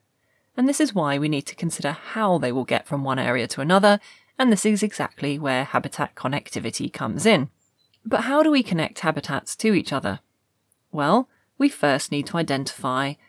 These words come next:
the habitats which have become fragmented, and then we need to look for a way to connect them together.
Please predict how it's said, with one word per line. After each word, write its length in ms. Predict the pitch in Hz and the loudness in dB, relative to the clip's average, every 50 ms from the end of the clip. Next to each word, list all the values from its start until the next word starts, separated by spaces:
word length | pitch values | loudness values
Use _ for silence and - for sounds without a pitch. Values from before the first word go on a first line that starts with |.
| _ _ _ _ _ _ | _ _ _ _ _ _
the 80 | 185 190 | -4 -4
habitats 600 | - 170 - - - - - 135 - - - - | -2 -4 -4 -4 -6 -6 -6 -8 -8 -6 -6 -6
which 160 | - - - | -6 -6 -6
have 100 | 139 - | -6 -8
become 320 | 151 - - - 135 127 | -8 -8 -4 -4 -4 -4
fragmented, 720 | - - 131 123 - - 135 151 156 156 - 247 294 302 - _ _ _ _ _ _ _ _ _ _ | -2 -2 -2 -2 0 0 0 0 0 2 4 4 4 4 0 _ _ _ _ _ _ _ _ _ _
and 100 | 220 185 | 2 2
then 140 | 160 156 147 | 4 2 2
we 100 | 147 143 | 2 0
need 180 | 143 139 135 - - | 0 -2 -4 -4 -4
to 100 | - 143 | -2 0
look 260 | 135 135 - - - | 0 0 -2 -6 -14
for 220 | - - - 202 | -20 -6 -2 0
a 60 | 220 | 2
way 240 | 202 170 131 127 147 | 4 4 4 2 2
to 120 | - - 165 | -2 -4 -4
connect 320 | - 180 104 - - _ | -2 -2 -2 -2 -4 _
them 120 | - 147 160 | -6 -6 -6
together. 400 | - - 269 285 - - - | -2 0 0 2 2 0 -2